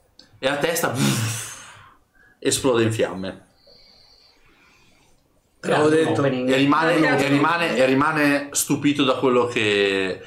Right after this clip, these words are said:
Speaker 1: e tu?
Speaker 2: Niente, ha creato un opening.
Speaker 1: Questa era la trappola che avevi, che avevi f-,
Speaker 2: Non fa
Speaker 1: che avevi
Speaker 2: nient'altro,
Speaker 1: creato?
Speaker 2: non fa, sì.
Speaker 1: Ok.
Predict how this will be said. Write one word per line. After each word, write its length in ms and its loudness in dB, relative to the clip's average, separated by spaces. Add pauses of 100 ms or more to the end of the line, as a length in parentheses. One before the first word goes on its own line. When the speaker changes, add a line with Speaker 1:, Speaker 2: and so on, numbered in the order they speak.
(120)
Speaker 1:
e 160 0
tu? 540 0 (580)
Speaker 2:
Niente, 260 -2
ha 40 -2
creato 260 0
un 60 0
opening. 600 -8
Speaker 1:
Questa 220 -2
era 120 0
la 120 -2
trappola 840 0
che 60 -6
avevi, 880 -4
che 120 -4
avevi 180 0
f-, 100 -12
Speaker 2:
Non 140 0
fa 80 0
Speaker 1:
che 80 2
avevi 160 0
Speaker 2:
nient'altro, 340 0
Speaker 1:
creato? 100 -2
Speaker 2:
non 100 -2
fa, 260 -6
sì. 100 -14 (280)
Speaker 1:
Ok. 440 -2